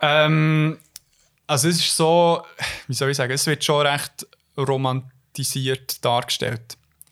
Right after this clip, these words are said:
Das sicher, aber nichtsdestotrotz ist, äh, ist ja so, wenn man Pixar kennt, weiss man, dass sie sich Zeit nehmen für ihre Recherche, für Themen, Kulturen, was auch immer.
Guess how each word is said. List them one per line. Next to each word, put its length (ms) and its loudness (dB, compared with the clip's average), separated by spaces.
Das 180 0
sicher, 340 -2
aber 420 2
nichtsdestotrotz 1500 0
ist, 420 -2
äh, 520 2
ist 200 0
ja 100 4
so, 380 4
wenn 340 0
man 400 2
Pixar 380 0
kennt, 380 -2
weiss 240 2
man, 120 2
dass 200 0
sie 380 0
sich 260 -2
Zeit 280 -2
nehmen 380 2
für 460 -2
ihre 340 -2
Recherche, 640 0
für 280 -4
Themen, 440 -2
Kulturen, 760 -2
was 200 2
auch 60 2
immer. 240 0